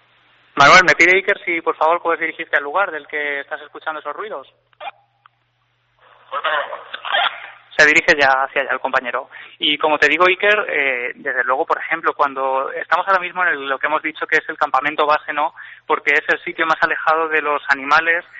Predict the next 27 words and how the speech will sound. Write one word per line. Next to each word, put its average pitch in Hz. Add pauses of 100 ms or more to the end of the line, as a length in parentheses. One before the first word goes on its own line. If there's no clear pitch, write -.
(140)
desde 147
el 151
que 160
tenemos 151
controlado 160
también 151
el 139
patio 156
y 156
la 143
entrada 147
a 147
esa 143
iglesia, 156
por 143
tanto, 143
desde 143
aquí 165 (100)
prácticamente 151
podemos 143
ver 151
que 139
no 139
hay 147
absolutamente 147
nadie 143
merodeando, 143